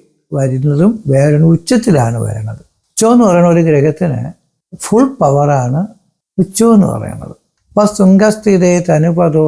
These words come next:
സദനസവീര ജേതാം ദിശാം കലുഭവേൽ പ്രഥമാന തേജോ എന്നാണ്. വേഴൻ നാലില് ഉച്ചത്തിൽ വരുമ്പോ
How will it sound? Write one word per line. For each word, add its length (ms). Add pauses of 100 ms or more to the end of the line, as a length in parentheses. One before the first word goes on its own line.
(100)
സദനസവീര 1040 (560)
ജേതാം 560
ദിശാം 420 (140)
കലുഭവേൽ 720 (380)
പ്രഥമാന 600 (100)
തേജോ 440
എന്നാണ്. 360 (360)
വേഴൻ 340 (340)
നാലില് 440 (100)
ഉച്ചത്തിൽ 420
വരുമ്പോ 360